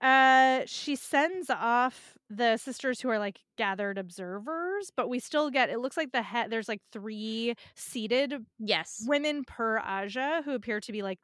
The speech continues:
Speaker 1: the heads of the Aja, perhaps, or something.
Speaker 2: Yeah, d-, I think they're, like, witnesses slash the heads,
Speaker 1: And then
Speaker 2: um,
Speaker 1: it's Moiraine, Alanna, and Liandrin all in their Aja colors, like, standing in the middle of the,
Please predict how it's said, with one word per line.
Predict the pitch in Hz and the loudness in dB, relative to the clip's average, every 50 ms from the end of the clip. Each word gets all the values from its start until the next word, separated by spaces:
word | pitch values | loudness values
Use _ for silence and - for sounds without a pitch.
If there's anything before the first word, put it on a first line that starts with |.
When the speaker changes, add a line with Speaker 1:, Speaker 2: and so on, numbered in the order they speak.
| _ | _
Speaker 1:
the | 196 196 | -8 -8
heads | 180 185 196 190 185 180 - | -6 -6 -6 -6 -6 -6 -8
of | 214 196 | -8 -8
the | 196 233 - | -6 -6 -4
Aja, | - 214 220 220 214 233 240 240 | -2 -2 -2 -2 -4 -4 -6 -6
perhaps, | - 254 247 226 240 254 247 - - - | -6 -8 -8 -6 -6 -6 -6 -8 -10 -14
or | 269 247 | -14 -14
something. | - 247 247 247 - - 226 | -10 -10 -10 -8 -6 2 6
Speaker 2:
Yeah, | 247 254 233 226 220 214 214 214 | 8 10 12 12 12 10 8 6
d-, | 196 226 | 2 0
I | - 226 226 | -2 -2 -2
think | 226 226 208 | -2 -4 -2
they're, | 220 214 | -2 -2
like, | 196 185 180 180 | -2 -4 -4 -4
witnesses | 220 254 185 254 247 220 - - 233 226 214 - | -4 -4 -4 -4 -6 -6 -4 -4 -6 -6 -6 -6
slash | - 165 - - - - | -8 -8 -8 -8 -10 -12
the | - - | -10 -10
heads, | - - - 214 202 190 185 190 - - - - | -6 -2 0 2 2 2 0 -4 -10 -8 -2 2
Speaker 1:
And | 294 277 277 294 | 4 4 6 6
then | 285 277 | 6 6
Speaker 2:
um, | |
Speaker 1:
it's | 277 269 240 - - - - 247 | 4 4 2 0 -4 -14 -8 -6
Moiraine, | 254 262 262 254 254 254 254 247 247 247 262 277 277 277 - | -2 0 2 2 2 2 2 2 2 2 2 0 0 -2 -2
Alanna, | 247 240 233 226 220 226 226 226 226 226 220 220 220 - | -2 -2 -2 0 0 0 0 0 0 0 0 -2 -2 -4
and | - 220 208 214 | -4 -6 -6 -4
Liandrin | 214 214 208 214 214 214 214 220 220 208 220 208 202 196 196 208 | -4 -4 -4 -4 -4 -4 -4 -4 -4 -4 -2 -2 -2 -2 -2 -2
all | - 233 214 220 220 214 | 2 2 4 4 4 4
in | 220 214 208 | 2 0 0
their | 208 208 202 202 202 | 0 0 0 0 0
Aja | - 196 208 196 214 208 | 0 -2 -2 -2 -4 -4
colors, | - - 214 196 196 196 196 190 - | -4 -4 -4 -4 -2 -4 -4 -4 -6
like, | 190 - | -8 -10
standing | - - 226 202 190 190 196 196 | -10 -8 -8 -6 -6 -6 -6 -6
in | 196 190 | -6 -6
the | 190 | -6
middle | 196 196 185 180 190 | -6 -6 -6 -6 -6
of | 185 180 175 - | -8 -8 -10 -12
the, | - - 202 - 104 - - - 220 233 226 | -12 -10 -8 -8 -8 -8 -8 -8 -8 -8 -10